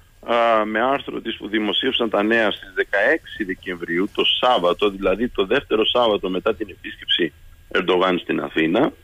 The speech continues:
και μόλις πέντε μέρες από τη συνάντηση της ίδιας και όλου του επιτελείου του ελιαμέπ με τον Τούρκο πρέσβη στην Αθήνα. Δηλαδή Δευτέρα, τέσσερις μέρες μετά την επίσκεψη Ερντογάν, έντεκα του μηνός,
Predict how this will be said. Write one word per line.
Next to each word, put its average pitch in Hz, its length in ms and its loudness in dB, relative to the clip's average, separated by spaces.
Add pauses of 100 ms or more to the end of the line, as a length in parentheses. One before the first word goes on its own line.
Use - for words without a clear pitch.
(420)
και 123 160 0
μόλις 147 760 2 (340)
πέντε 160 400 0
μέρες 107 800 -2 (380)
από 131 200 0
τη 123 140 0
συνάντηση 131 720 2
της - 260 -4
ίδιας 135 520 2
και - 120 -2
όλου 151 260 4
του 143 80 -4
επιτελείου 120 540 0
του 113 160 2
ελιαμέπ 95 560 2 (400)
με 175 120 0
τον 147 200 2
Τούρκο 170 300 2
πρέσβη 151 320 0
στην 165 220 0
Αθήνα. 160 460 0 (320)
Δηλαδή 123 440 2
Δευτέρα, 120 840 2 (460)
τέσσερις 147 460 -2
μέρες 143 320 2
μετά 131 180 0
την 139 120 0
επίσκεψη 143 420 -2
Ερντογάν, 123 460 2
έντεκα 139 320 2
του 127 100 -4
μηνός, 120 500 0